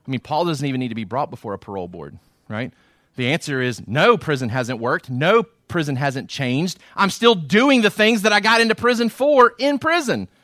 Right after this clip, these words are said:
right? I'm still guilty of the very same things that got me here. Paul's not trying to change the perception.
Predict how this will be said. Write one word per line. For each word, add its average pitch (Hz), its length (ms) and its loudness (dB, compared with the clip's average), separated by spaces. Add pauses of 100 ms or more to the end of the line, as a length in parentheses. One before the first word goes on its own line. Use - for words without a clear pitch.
(280)
right? - 100 2
I'm 247 80 2
still 277 320 4
guilty 240 440 -4
of 202 80 -2
the 185 100 -2
very 240 340 0
same 262 300 -2
things 233 260 -4
that 170 260 -8
got 190 300 2
me 175 100 -4
here. 147 220 -2 (260)
Paul's 220 300 4
not 254 240 4
trying 233 380 2
to 190 120 -2
change 196 840 -2
the 175 100 -2
perception. 170 760 -4